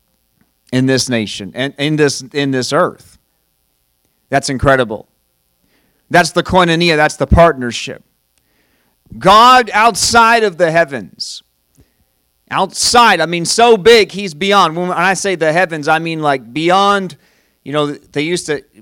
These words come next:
be, we just call it space, but that used to be called heaven. So, I mean, he's, like, beyond that. We don't even understand that fully, but we un-, <laughs> know the Bible says that there's these first, second, and third heavens. I mean, we're talking God's, God's big, and he all the way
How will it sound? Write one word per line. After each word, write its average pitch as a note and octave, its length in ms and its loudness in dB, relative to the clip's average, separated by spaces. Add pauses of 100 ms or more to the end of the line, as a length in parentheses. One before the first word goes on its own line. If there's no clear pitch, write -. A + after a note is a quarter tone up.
be, D#3+ 340 -6
we C#3+ 180 -4
just D3+ 160 -6
call D3 220 -2
it A#2 80 -6
space, D#3+ 460 -6
but B2+ 140 -8
that C#3+ 140 -4
used D3 180 -10
to D3 60 -10
be C3 120 -8
called C3 300 -2
heaven. B2+ 380 -6
So, - 220 -6
I D3 80 0
mean, D3 140 -4
he's, F3 180 -4
like, C#3 180 -4
beyond D3+ 440 -2
that. F#2 240 -4
We C3+ 100 -6
don't E3 160 -4
even C#3+ 180 -4
understand C#3+ 580 -6
that A#2 120 -4
fully, A2+ 380 -4
but G2+ 180 -10
we C#3 220 -4
un-, C#3 300 -8
<laughs> - 20 -2
know F#3 100 2
the D3+ 140 0
Bible C#3 360 0
says C#3+ 440 -6 (520)
that A#2+ 180 -8
there's C3+ 320 0
these B2+ 260 -10 (480)
first, E3 440 0
second, E3 340 -2
and C3 140 -8
third D#3+ 280 0
heavens. C#3+ 360 -2
I C3+ 60 -2
mean, C#3 160 -4
we're D#3+ 100 0
talking D3+ 420 -2
God's, D3 440 -2
God's D3+ 340 -2
big, A2 640 -2 (380)
and C#3 200 -6
he F#3 680 -6
all F#3 340 2
the G3 100 0
way F3+ 140 -4